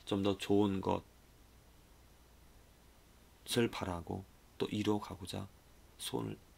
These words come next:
갖게 되어집니다. 그런데 그것은 인간으로서 가질 수 있는 소원이고 바람이고, 아, 원하는 것일 것입니다. 원하는 것이죠. 그런데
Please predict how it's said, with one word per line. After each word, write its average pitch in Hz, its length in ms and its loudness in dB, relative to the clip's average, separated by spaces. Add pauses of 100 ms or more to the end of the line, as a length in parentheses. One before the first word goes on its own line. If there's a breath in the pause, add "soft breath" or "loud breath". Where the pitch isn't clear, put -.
(140)
갖게 - 340 -6
되어집니다. - 580 -14
그런데 98 380 -10 (1040)
그것은 120 460 4
인간으로서 127 720 0
가질 87 260 -8
수 - 180 -8
있는 95 220 -12 (3000)
소원이고 92 600 0
바람이고, 98 600 -8 (1800 loud breath)
아, 87 420 -10
원하는 107 320 2
것일 92 240 -4
것입니다. 80 480 -10 (260)
원하는 92 300 -2
것이죠. 90 400 -2 (160 loud breath)
그런데 90 340 2